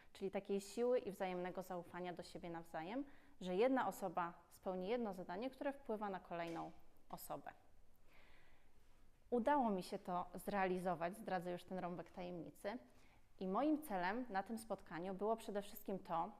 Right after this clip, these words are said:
żeby podczas szczerej rozmowy wydobyć, czym kto chciałby się zająć. Nie chciałam absolutnie narzucać tych obowiązków.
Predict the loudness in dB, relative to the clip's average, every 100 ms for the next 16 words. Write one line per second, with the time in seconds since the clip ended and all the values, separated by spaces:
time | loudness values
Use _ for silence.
0 | -12 -6 -2 -2 0 2 2 -2 -8 -6
1 | 0 2 2 2 0 -4 0 0 0 -4
2 | -4 -2 2 2 2 -2 -8 -12 -14 -16
3 | -18 -20 -20 -14 0 4 4 2 -6 -4
4 | 2 2 0 -8 -2 -2 0 -4 -4 2
5 | 2 2 -4 -10 -4 -4 0 2 4 2
6 | 0 -2 0 0 0 -2 -6 -6 -4 -4
7 | -2 0 -2 -4 0 0